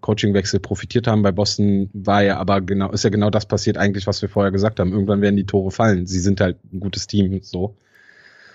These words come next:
Ähm, und aus der Western Conference nehm ich aus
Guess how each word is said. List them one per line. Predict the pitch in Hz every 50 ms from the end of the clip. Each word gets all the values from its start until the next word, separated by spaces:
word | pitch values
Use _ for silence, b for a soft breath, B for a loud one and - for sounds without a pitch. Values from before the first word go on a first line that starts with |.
| b b b b b b b b b b b -
Ähm, | 101 104 104 104 107 107 107 107 107 107 104 104 104 104 104 104 113 -
und | - 117 107 107 104 98 -
aus | 104 110 110 110 -
der | - 104 - - 85 80
Western | 117 147 - - - 98 87 90 80 -
Conference | - - - 107 120 120 - - - 85 82 85 101 131 160 190 - - - - - - - B B B B B B B B B B B B B B B B B _ _ _ _ _ _ _ _ _ _ _ _ _ _ -
nehm | 101 95 98 98 107 127 143 143 - -
ich | 135 131 135 139 143 147 147 147 147 147 147 151 156 156 151 - - - - - - - - - - -
aus | - 104 120 123 - - - -